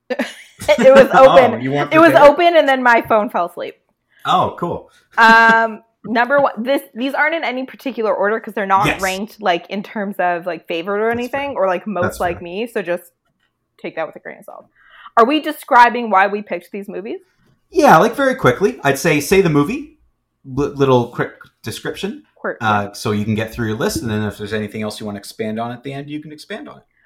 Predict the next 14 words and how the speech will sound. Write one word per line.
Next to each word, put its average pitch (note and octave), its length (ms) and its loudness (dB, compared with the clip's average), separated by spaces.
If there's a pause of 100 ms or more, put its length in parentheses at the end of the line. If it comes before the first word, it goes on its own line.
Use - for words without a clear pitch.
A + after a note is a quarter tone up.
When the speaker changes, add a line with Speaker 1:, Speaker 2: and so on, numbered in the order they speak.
(300)
Speaker 1:
I A#3+ 60 6
think G4+ 200 -4
longtime B3+ 440 0
listeners G#3+ 300 -8
of G#3 120 -6
this G3 120 -8
show F#3+ 240 -4
will F#3 160 -4
not F#3+ 400 2
be F#3 100 -12
surprised F3 480 -6
by E3 100 -2
my D3+ 160 -8
playlist. - 640 -10